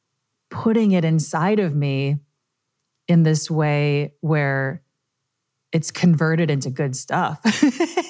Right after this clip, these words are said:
<laughs> Taking that, that mental, m-, emotional possibility of yuckiness that I could spiral into and saying, "I want that energy back for myself.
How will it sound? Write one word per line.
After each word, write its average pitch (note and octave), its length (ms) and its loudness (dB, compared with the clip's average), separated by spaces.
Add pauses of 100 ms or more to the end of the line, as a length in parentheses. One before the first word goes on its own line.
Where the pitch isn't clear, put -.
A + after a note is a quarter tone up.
(140)
<laughs> - 100 -18
Taking C4 480 -2
that, E3+ 300 -2 (600)
that F3+ 400 0
mental, F3 960 4
m-, E3 140 -2
emotional E3 1040 0 (1200)
possibility E3+ 760 2
of D3 120 0
yuckiness D#3+ 880 0
that E3 140 -4
I D3 160 -2
could D3+ 420 -6 (120)
spiral D#3 640 -2
into E3 440 0
and D#3 140 0
saying, E3 340 -6
"I F3+ 140 -2
want G#3 220 2
that D#3+ 140 0
energy D3+ 360 0
back C3+ 340 -4
for - 80 -12
myself. - 680 -6